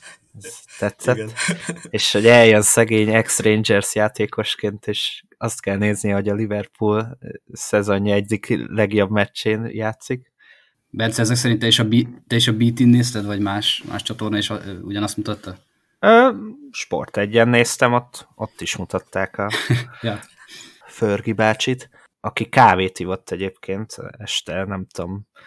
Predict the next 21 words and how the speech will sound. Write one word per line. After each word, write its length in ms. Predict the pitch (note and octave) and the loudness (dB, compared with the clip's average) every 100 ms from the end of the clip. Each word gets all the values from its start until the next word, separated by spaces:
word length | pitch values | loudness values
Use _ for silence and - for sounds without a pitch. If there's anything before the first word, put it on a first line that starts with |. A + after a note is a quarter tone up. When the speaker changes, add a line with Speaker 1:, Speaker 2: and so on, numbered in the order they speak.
| - _ - | -20 _ -14
Speaker 1:
kilenckor. 760 | F2+ F#2+ - - D2+ G2 A#2 _ _ _ G#2 _ _ _ _ | -12 -12 -12 -12 -6 -6 -8 _ _ _ -20 _ _ _ _
Pacemakerrel 760 | - F#2 - D2 - G2+ F2+ F#2+ | -6 -4 -4 -8 -8 -6 -4 -6
ez 120 | G2+ | -8
nem 140 | F2 F2+ | -8 -8
biztos, 400 | - - F#2+ - | -10 -8 -8 -6
hogy 120 | G#2 | 0
jó 140 | A#2 | 2
ötlet, 360 | B2+ - D#3+ C#3+ | 2 0 -4 -2
de 160 | G2+ | -4
mindegy, 480 | G2+ C#3 G3 A3 - - - - - | -4 -4 -4 -6 -8 -20 -20 -14 -4
ő 120 | A2 | -2
tudja. 420 | - C#3+ E3 - _ _ - _ | -2 0 0 -2 _ _ -20 _
A, 360 | - A#2+ A#2 A#2+ A#2+ - - - - - - _ - - - - A2+ | 2 6 8 6 4 -2 -10 -12 -14 -16 -20 _ -20 -20 -20 -6 0
a 440 | A2 A2 A2 A2 | 2 4 4 2
másik 440 | B2+ C3 C3 C#3 C3 | 6 6 8 4 2
meg 140 | B2+ | 6
a 80 | C3 | 6
Cimikász 580 | - C#3+ G2+ - F#2+ - | 6 4 4 2 2 2
mentése 600 | G#2 G2 - E2 - F#2 | 0 0 -4 -4 -2 -2
a 60 | |
gólvonalról. 760 | F#2+ F#2 F#2 F2+ E2+ F2 G2+ | -2 -2 -4 -8 -10 -10 -12